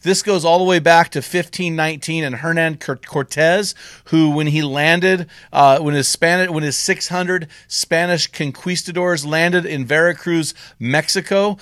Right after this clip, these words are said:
they burned the ships, and it was, it was Cortez's way of putting his men on what military strategists call death ground. Uh, no turning back, fight or die. Now,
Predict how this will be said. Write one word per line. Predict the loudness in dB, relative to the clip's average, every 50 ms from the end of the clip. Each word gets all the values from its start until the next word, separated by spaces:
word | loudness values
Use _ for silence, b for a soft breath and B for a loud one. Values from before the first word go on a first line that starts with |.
| B B B
they | 0 2 4 4 4 0
burned | -4 -8 -16 -2 2 2 4 6 6 6 4 4 2 2 2
the | 0 0
ships, | 0 0 -2 0 4 4 4 4 2 -2 -6 -6 -8 B B B B B
and | -8 -6
it | -4
was, | -4 -4 -4 -6 -8 -12 _ _ _ _
it | -8 -6
was | -6 -6 -8 -8
Cortez's | -4 -2 0 0 0 0 2 2 2 2 0 -2 -4 -4
way | -2 0 2 2 2 0 -2 -4 B B B B B
of | 0 0 0 0 -2 -8 _ _
putting | -4 -4 -2 -2 0 0
his | -2 -2 -2 -4
men | -4 -2 0 0 0 0
on | -2 -2 -2 -2 -2
what | 0 0 0 0 -2 -8 b b b b b
military | -6 -4 0 0 0 0 0 -2 -2 -2
strategists | -2 -4 0 2 2 2 2 0 -2 -6 -8 -6
call | -4 -2 -2 -2 -2
death | -4 -10 0 4 4 4 4 2 -4
ground. | -6 -4 -2 -2 -2 -2 -4 -8 -10 B B B B B B -10
Uh, | -10 -8 -8 -10 -10
no | -8 -6 -2 2 4 4 4
turning | 2 0 -4 -6 -6 -4 -6 -2
back, | 0 2 2 2 2 -2
fight | -8 -2 0 2 2 2 0
or | -2 0
die. | 0 2 2 2 2 0
Now, | 0 0 0 0 -2 -2